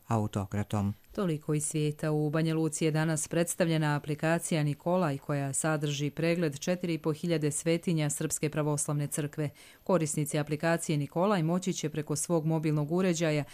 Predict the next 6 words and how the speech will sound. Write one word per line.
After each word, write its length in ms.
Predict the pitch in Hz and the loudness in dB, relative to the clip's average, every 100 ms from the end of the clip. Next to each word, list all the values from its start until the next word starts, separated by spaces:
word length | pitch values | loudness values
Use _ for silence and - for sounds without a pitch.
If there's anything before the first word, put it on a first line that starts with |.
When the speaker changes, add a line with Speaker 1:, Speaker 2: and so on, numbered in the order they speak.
| - - | -16 -8
Speaker 2:
da 260 | - 143 | -4 -2
pretražuju 600 | 139 147 - 151 143 151 151 | -2 -2 0 0 2 0 2
pravoslavne 640 | 156 156 151 170 156 151 | 2 2 2 0 0 0
crkve 520 | 160 165 165 156 147 | 2 0 2 0 2
i 40 | |
manastire, 640 | 143 165 180 151 - 156 | 2 2 2 2 0 0